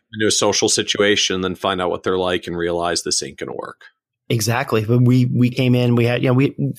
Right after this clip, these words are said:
Speaker 2: I think we did, like, ten of those social outings. And there was the one day when we came back in, everybody was like, "Okay, I'm a no on that person," just to, based on the, you know, the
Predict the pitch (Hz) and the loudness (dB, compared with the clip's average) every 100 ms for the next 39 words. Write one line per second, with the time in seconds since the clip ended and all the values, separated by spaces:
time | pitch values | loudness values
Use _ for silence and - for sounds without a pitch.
0 | - - 131 127 123 107 107 98 - - | -8 -6 -4 -2 -2 0 -2 -2 -6 -6
1 | 117 113 110 120 104 107 101 - 104 113 | -4 -4 -4 -4 -2 -2 -2 0 0 0
2 | 120 117 104 104 - - - - - 123 | -2 -2 -4 -6 -10 -16 -16 -14 -2 2
3 | 117 117 113 120 120 113 113 123 117 110 | 2 2 2 2 2 2 2 0 -2 0
4 | 117 113 110 110 110 104 - 123 127 113 | 0 2 4 2 2 0 0 -2 0 2
5 | 135 120 113 107 95 92 - 82 82 85 | 4 4 2 0 0 -4 -4 -4 -4 -6
6 | 87 _ _ _ _ - 113 - _ - | -8 _ _ _ _ -4 -2 -2 _ -2
7 | 110 - 107 101 107 101 95 101 104 101 | -2 0 -2 0 0 2 2 0 -2 0
8 | 95 95 | 0 -2